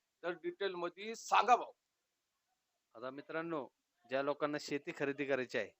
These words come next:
Speaker 2: म्हणजे भरपूर लोकांचं असतं की बाबा आम्हाला श-, पुण्याच्या जवळ शेती घ्यायची आहे. आता शेती घेणं म्हणजे कसं असतं सर, ते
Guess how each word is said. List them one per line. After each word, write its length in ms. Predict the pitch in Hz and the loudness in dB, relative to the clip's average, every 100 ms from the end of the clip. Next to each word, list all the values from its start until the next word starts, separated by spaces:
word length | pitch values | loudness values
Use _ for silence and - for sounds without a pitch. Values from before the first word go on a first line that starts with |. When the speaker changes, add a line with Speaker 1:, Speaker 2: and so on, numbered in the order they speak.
| _ _ _ | _ _ _
Speaker 2:
म्हणजे 280 | 113 117 135 | -18 -10 -8
भरपूर 320 | 127 123 147 | -6 -8 -4
लोकांचं 380 | 139 131 139 143 | -2 -2 -4 -4
असतं 400 | 131 - 131 123 | -4 -6 -8 -8
की 320 | 120 131 127 | -8 -6 -4
बाबा 260 | 123 131 135 | -2 2 2
आम्हाला 240 | 131 139 | 2 0
श-, 180 | 139 - - | 0 -6 -6
पुण्याच्या 320 | 143 147 156 | 0 6 8
जवळ 220 | 147 156 151 | 10 10 8
शेती 340 | - 156 190 | 4 0 0
घ्यायची 260 | 147 113 _ | -2 -4 _
आहे. 140 | _ _ _ _ _ _ _ _ _ | _ _ _ _ _ _ _ _ _
आता 100 | 135 | -16
शेती 400 | - 156 156 196 | -12 -10 -10 -10
घेणं 280 | 175 160 175 | -6 -4 -4
म्हणजे 260 | 170 170 170 | -6 -6 -6
कसं 260 | 170 170 | -6 -4
असतं 180 | 156 151 | -4 -8
सर, 360 | - 147 143 147 156 _ | -12 -8 -6 -6 -10 _
ते 260 | 139 139 156 | -8 -6 -6